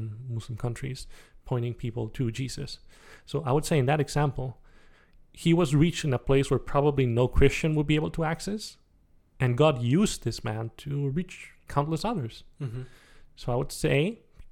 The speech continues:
Speaker 1: checks all the boxes, okay? The message is consistent with Scripture. It's pointing people to Christ, not away from Jesus. And he felt remorse for his sin. He realized this is some-,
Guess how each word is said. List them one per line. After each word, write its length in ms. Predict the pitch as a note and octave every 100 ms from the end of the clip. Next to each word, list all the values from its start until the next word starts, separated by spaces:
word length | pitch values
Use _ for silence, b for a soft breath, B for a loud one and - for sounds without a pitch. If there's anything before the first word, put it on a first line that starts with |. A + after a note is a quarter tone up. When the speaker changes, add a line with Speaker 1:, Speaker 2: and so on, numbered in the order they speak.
| _ -
Speaker 1:
checks 640 | - E3+ - - - - - -
all 140 | - D#3
the 140 | E3+ D#3
boxes, 500 | E3 - - F#3 C#3
okay? 260 | C3 G#3+ G#3 G3+
The 100 | B2+ B2+
message 260 | - C#3
is 60 | -
consistent 500 | D3+ C3+ C#3 - A#2+
with 100 | A#2+
Scripture. 540 | - A#3 - G3+ G3 B B B B - -
It's 160 | -
pointing 400 | - D#3 D#3 D3
people 320 | C#3+ D3+ D3 C3+
to 240 | - F3+
Christ, 460 | - D3+ D3 C#3+ D3
not 120 | A#2+
away 320 | G#2+ A2 D3
from 220 | C#3+ D#3
Jesus. 580 | C#3 C#3 D3 C#3 - - b b b _ -
And 520 | A#2+ A#2 A2+ A2+ - -
he 180 | - C#3+
felt 300 | - B2+ B2+
remorse 360 | B2+ C3+ C#3+ B2+
for 180 | - B2
his 140 | A#2+
sin. 500 | - - C#3 D3+ D3+ b b b b b
He 220 | - C3+
realized 460 | A#2+ C#3 C3+ C3 -
this 160 | C3+ C3
is 80 |
some-, 180 | - C3